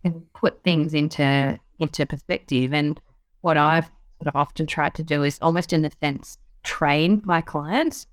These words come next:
So, you know, maybe I'm training them that I'm not available out of business hours, or I'm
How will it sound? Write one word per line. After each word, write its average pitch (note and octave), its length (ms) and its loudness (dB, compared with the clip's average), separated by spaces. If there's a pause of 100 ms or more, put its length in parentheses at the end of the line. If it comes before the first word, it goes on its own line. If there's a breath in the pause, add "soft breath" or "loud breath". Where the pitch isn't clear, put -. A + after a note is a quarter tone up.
(120)
So, C#3+ 360 2 (120)
you E3 120 0
know, C#3+ 240 2
maybe D#3 300 2
I'm D3 120 4
training D3 380 2
them C#3+ 180 0
that C#3+ 360 -2 (340)
I'm D3+ 160 0
not D3 200 0
available C#3+ 720 0
out D3 140 2
of C#3+ 120 -6
business - 400 -8
hours, B2 480 0
or C3 60 0
I'm C#3 160 0